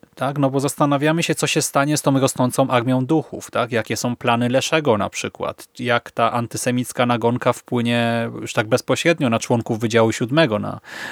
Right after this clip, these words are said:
e, losy chociażby Bogumiły Fischer. Co dalej z naszym zaprogramowanym Szymonem Wilkiem, nie? Czy teraz będziemy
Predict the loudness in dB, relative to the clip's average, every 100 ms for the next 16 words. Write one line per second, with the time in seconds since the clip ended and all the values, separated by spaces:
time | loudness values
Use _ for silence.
0 | -10 -2 0 2 2 0 2 0 0 -2
1 | 0 2 4 4 4 0 0 -2 -4 -8
2 | -12 -8 -2 0 2 4 4 2 0 _
3 | _ _ _ _ _ _ -4 0 2 2
4 | 2 0 0 0 2 2 2 2 0 0
5 | 0 0 0 2 2 0 -2 -6 -4 -2
6 | -2 -4 -2 0 0 -2 -2 0 0 -2